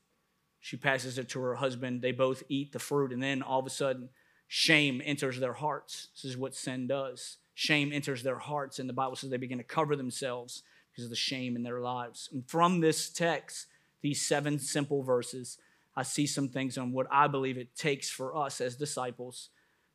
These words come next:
to be people that walk in purity. Bible says in Genesis chapter three and verse three, we just read it, "It's only the fruit." This is what Eve says. "It's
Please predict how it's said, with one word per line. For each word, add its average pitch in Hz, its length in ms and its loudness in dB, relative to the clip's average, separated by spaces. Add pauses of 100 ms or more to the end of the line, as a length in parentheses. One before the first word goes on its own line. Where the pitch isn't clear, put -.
(120)
to - 80 -4
be 127 160 0
people 127 280 -4
that 117 200 -2
walk 117 460 -2 (400)
in 113 120 -4
purity. 113 460 -6 (960)
Bible 143 200 8
says 135 200 0
in 131 300 -2
Genesis 139 260 0
chapter 151 240 4
three 151 180 4
and 160 80 4
verse 165 200 6
three, 120 160 -4
we 117 100 -4
just 143 240 0
read 123 160 0
it, 117 180 -6 (720)
"It's - 220 -12
only 170 340 6
the 190 140 6
fruit." 143 340 -4
This 127 160 -4
is 147 80 -4
what 156 140 2
Eve 165 160 0
says. 120 320 -4
"It's 131 160 -6